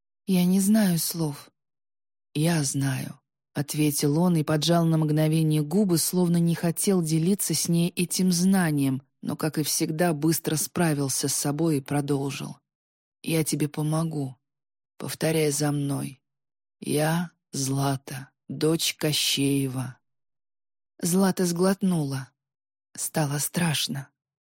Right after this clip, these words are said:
Какую ответственность она собиралась взять на себя?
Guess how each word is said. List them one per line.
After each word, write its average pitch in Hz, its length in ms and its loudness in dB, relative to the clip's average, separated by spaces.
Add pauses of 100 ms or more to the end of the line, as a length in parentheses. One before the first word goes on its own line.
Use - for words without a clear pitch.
(280)
Какую 214 480 2
ответственность 175 880 0
она 160 180 2
собиралась 156 840 0 (200)
взять 151 520 0
на 139 140 -2
себя? 131 560 -4